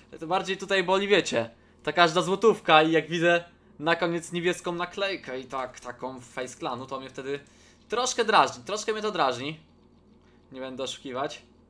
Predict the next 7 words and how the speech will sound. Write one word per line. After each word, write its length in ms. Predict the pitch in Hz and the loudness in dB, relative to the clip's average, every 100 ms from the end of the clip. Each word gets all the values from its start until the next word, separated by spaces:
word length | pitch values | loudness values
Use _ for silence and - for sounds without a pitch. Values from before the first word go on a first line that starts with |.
| _ _ _ - - | _ _ _ -20 -10
No 200 | 269 311 | 0 0
nie, 380 | 311 311 277 277 | 2 2 2 2
Navi 500 | 294 269 254 247 254 | 0 2 2 -2 -6
Holo, 440 | - 240 220 226 | -4 -4 -4 -10
nie, 440 | 269 330 277 233 247 | -10 -12 -12 -14 -14
nie. 360 | 339 254 233 254 123 - _ _ - - - - - _ _ - | -14 -14 -14 -16 -18 -20 _ _ -20 -20 -20 -20 -20 _ _ -20
A... 520 | - 202 202 202 | -14 -12 -10 -10